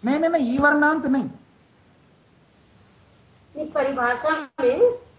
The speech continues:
Speaker 2: तो
Speaker 1: हाँ।
Speaker 2: पहले मैंने इकारांत और अकारांत का लोप होता है,
Speaker 1: वो
Speaker 2: ऐसे
Speaker 1: एक,
Speaker 2: लिखा है।
Speaker 1: कोई बात नहीं, कोई इकारांत बोले, ई वर्णांत बोलिए, कोई दिक्कत नहीं है।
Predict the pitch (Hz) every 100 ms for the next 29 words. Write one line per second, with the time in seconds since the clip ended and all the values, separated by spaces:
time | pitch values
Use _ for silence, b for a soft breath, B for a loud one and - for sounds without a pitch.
0 | _ - - 277 247 285 320 302 - 262
1 | 254 269 320 302 - 285 294 320 _ 330
2 | 349 339 - 294 285 330 339 - 339 285
3 | 277 269 226 214 220 - 202 247 254 254
4 | - 190 262 330 247 202 196 180 180 208
5 | 196 240 233 262 277 247 254 269 294 302
6 | 262 226 240 233 240 247 240 208 208 214
7 | 226 220 220 185 180 196 147 127 123 _